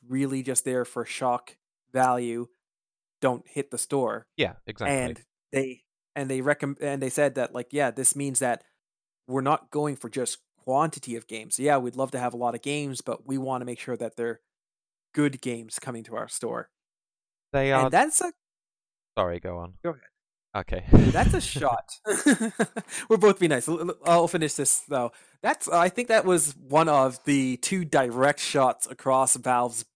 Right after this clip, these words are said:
Speaker 1: uh, bow, saying, like, "Yeah, we're gonna be better than you in this manner."
Speaker 2: Morally better.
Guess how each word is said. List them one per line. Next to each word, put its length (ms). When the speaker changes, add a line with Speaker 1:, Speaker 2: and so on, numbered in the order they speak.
Speaker 1:
uh, 340
bow, 400
saying, 400
like, 280
"Yeah, 160
we're 160
gonna 180
be 100
better 300
than 180
you 240
in 180
this 240
manner." 440
Speaker 2:
Morally 440
better. 280